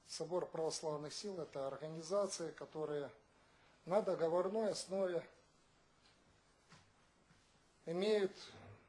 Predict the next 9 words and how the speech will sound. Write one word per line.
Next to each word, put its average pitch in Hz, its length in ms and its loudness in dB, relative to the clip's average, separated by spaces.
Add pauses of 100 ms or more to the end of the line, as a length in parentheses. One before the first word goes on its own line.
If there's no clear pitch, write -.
(920)
некую 170 480 -2
цель, 185 420 2
некую 165 440 -2
миссию, 175 640 -4
миссию, 165 680 -4 (880)
которая 196 480 2
не 190 140 -2
согласуется 185 1000 4
с 185 480 0